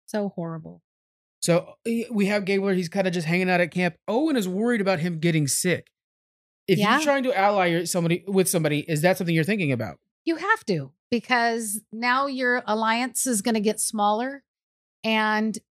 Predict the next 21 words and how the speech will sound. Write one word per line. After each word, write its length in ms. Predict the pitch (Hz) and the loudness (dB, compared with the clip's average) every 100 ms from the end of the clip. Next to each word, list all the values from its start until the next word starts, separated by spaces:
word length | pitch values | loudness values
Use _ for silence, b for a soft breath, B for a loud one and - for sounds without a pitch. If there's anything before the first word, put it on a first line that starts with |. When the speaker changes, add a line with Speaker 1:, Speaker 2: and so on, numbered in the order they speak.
| _ | _
Speaker 1:
you 120 | 226 | 0
know, 100 | 233 | 0
you 180 | 208 226 | 0 0
need 200 | 233 254 | 0 -2
strong 300 | - 262 233 | -2 0 0
people 320 | - 302 320 | -2 -4 -2
just 200 | 208 208 - | 0 0 0
so 100 | 208 | 0
that 160 | 208 | 0
you're 140 | 208 233 | 0 0
not 180 | 196 | 0
sitting 240 | - 233 190 | 0 0 -2
at 100 | - | -4
tribal. 440 | 262 294 208 170 | 0 2 0 -4
So 340 | - 220 208 208 | -2 0 0 -2
it, 140 | 220 208 | -4 -2
you 120 | 240 | 0
have 180 | 254 294 | 0 -2
to 80 | 240 | -4
consider 400 | 220 196 262 269 | -2 -2 0 -2
that. 180 | 156 127 | -2 -8